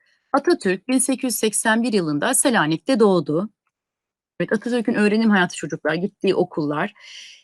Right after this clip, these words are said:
İkinci olarak, ilk olarak mahalle mektebine gitti. Daha sonra Şemsi Efendi İlkokulu'na gitti. Daha sonra Selanik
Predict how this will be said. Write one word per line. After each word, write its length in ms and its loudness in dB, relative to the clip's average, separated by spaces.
İkinci 360 8
olarak, 380 6
ilk 200 6
olarak 240 4
mahalle 360 4
mektebine 440 0
gitti. 520 -4
Daha 160 6
sonra 260 8
Şemsi 400 2
Efendi 380 2
İlkokulu'na 460 -2
gitti. 480 -2
Daha 180 6
sonra 260 2
Selanik 460 6